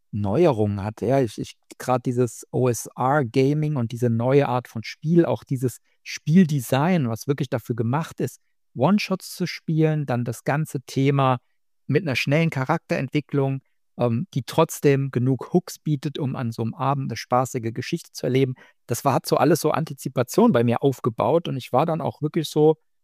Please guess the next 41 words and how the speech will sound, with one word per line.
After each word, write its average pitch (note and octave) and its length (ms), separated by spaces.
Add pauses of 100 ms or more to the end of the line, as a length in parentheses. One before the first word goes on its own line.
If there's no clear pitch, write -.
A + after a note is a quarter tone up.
(120)
ähm, B2+ 260
ne, C3 180
hast C3 160
du C3+ 40
ja B2 40
vielleicht - 240
schon C3 160
gemerkt, A#2+ 400
ich - 100
bin B2 120
ja B2 80
dann A#2 140
auch B2+ 120
schon A#2 240 (200)
vorher, C#3 280
als B2 140
ich - 40
im A2 100
Zug - 280
nach C3 180
Hamburg D3 320
saß, B2+ 340
dann A#2+ 260
in A#2 260
die A#2 240 (360)
App E3 160 (120)
eingestiegen, B2+ 800
die, B2+ 360
ähm, A#2+ 460
Mothership B2+ 600
da B2 120
zur - 160
Verfügung B2+ 420
stellt A#2+ 440
und G#2+ 120
hab A#2 120 (100)
dort A2+ 220 (420)
angefangen, B2 480
so A#2+ 120
Charaktere D3 640
zu B2+ 220